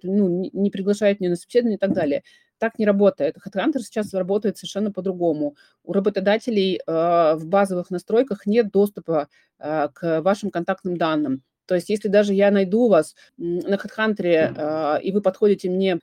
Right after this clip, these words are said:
по условиям, для того, чтобы открыть ваше резюме, я должна заплатить дополнительные деньги. Это могут позволить себе сделать очень крупные компании, и вряд ли они будут тратить этот ресурс на то, чтобы позвать на собеседование, там, не знаю, рядового специалиста или,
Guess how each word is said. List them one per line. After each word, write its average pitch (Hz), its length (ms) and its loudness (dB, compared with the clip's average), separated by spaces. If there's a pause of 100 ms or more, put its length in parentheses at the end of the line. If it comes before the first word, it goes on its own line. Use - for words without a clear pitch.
(160)
по 190 180 0
условиям, 220 580 2
для 175 100 -4
того, 202 260 4
чтобы 196 220 0
открыть 208 280 0
ваше 190 260 -2
резюме, 196 380 -2
я 233 140 0
должна 214 240 0
заплатить 185 340 -6
дополнительные 185 560 -2
деньги. 147 420 -2 (240)
Это 254 200 0
могут 240 280 2
позволить 202 320 4
себе 165 140 -4
сделать 165 320 2 (180)
очень - 240 -4
крупные 214 300 0
компании, 175 540 0
и 143 120 -14
вряд 202 240 -2
ли 226 60 0
они 220 100 0
будут 202 200 -2
тратить 190 280 -2
этот 170 220 -10
ресурс 254 420 -4
на 185 160 -2
то, 240 280 2 (280)
чтобы 185 260 -2
позвать 202 340 2
на 185 60 -6
собеседование, 190 760 0
там, 165 340 -2
не 175 40 -4
знаю, 160 240 -2
рядового 190 480 4
специалиста 180 640 -2
или, 185 260 -2